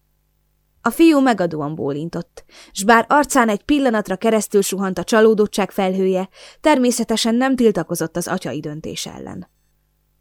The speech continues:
Miának azonban annál nagyobb önuralmába került, hogy ne borzadjon el annak hallatán.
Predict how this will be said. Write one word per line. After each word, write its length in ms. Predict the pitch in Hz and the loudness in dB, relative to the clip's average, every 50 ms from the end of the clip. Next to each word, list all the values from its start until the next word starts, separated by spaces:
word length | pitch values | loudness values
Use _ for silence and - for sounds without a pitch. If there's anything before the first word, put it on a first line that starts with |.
| _ _ | _ _
Miának 600 | - 233 233 247 262 254 247 202 185 180 190 196 - | 0 2 4 6 6 6 4 4 2 2 0 -2 -2
azonban 420 | - 190 - 214 208 202 220 214 - | -2 -2 0 0 0 2 0 0 2
annál 380 | - 254 247 226 220 208 190 196 | 2 2 4 4 4 2 2 0
nagyobb 340 | 202 202 185 190 180 170 | 0 0 0 0 0 -2
önuralmába 600 | - - 185 190 180 165 156 151 160 170 175 180 185 | -2 -4 -4 -2 -2 -2 -4 -4 -4 -4 -4 -4 -4
került, 320 | - - 190 185 185 190 | -4 -2 0 0 0 0
hogy 140 | 202 208 202 | 0 0 2
ne 180 | 214 214 208 196 | 2 4 2 2
borzadjon 560 | 170 180 185 175 - 180 180 175 190 180 175 | 2 0 -2 -2 -2 -4 -4 -4 -4 -4 -4
el 100 | 160 151 | -4 -4
annak 320 | 160 165 160 120 139 - | -4 -6 -8 -8 -10 -8
hallatán. 640 | - 170 107 104 117 175 - - - 107 180 190 - | -8 -6 -6 -4 -6 -6 -6 -8 -8 -8 -8 -12 -14